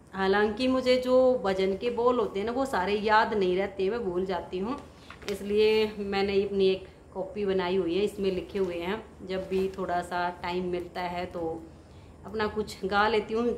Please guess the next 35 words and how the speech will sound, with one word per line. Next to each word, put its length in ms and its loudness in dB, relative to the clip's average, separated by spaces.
कोई 160 6
गायक 400 4
तो 100 0
हूँ 240 -4
नहीं, 140 6
कुछ 140 -4
ज़्यादा 300 -2
तो 160 -8
आता 300 -2
नहीं 240 0
है, 160 -4
लेकिन 540 2
आप 180 2
सब 240 -2
बहनों 340 0
के 160 -2
साथ 400 -2
जो 160 2
एक 220 2
तालमेल 500 2
सी 180 -6
बनी 220 0
हुई 180 4
है 80 0
ना, 100 0
उसके 280 -2
कारण 300 -2
फिर 180 -4
मैं 300 0
आप 200 -10
सबको 300 -8
भजन 300 -4
सुना 340 -6
देती 300 -14
हूँ, 200 -18